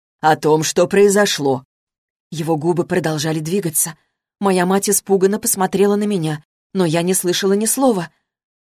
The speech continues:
Мысленно я видела лишь пятна красной крови.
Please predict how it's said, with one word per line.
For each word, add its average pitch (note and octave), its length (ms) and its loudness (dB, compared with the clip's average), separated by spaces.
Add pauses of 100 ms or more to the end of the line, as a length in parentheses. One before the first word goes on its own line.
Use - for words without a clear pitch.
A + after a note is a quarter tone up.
Мысленно E3+ 380 -2
я F3 140 0
видела F3+ 300 -2
лишь F3+ 300 -2 (260)
пятна F3+ 420 -2
красной E3 460 -6
крови. D3+ 420 -8